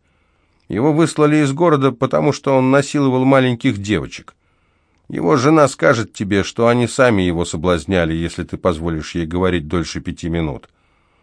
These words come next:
Последнюю он задушил, так его и поймали. Меркус, с которым ты пахал землю, он убил человека в трактирной драке.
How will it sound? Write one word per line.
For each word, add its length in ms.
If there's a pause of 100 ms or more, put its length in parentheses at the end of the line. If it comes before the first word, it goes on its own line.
(380)
Последнюю 580
он 100
задушил, 680 (100)
так 240
его 220
и 40
поймали. 600 (960)
Меркус, 500 (140)
с 80
которым 400
ты 120
пахал 380
землю, 440 (580)
он 160
убил 300
человека 560
в 40
трактирной 580
драке. 440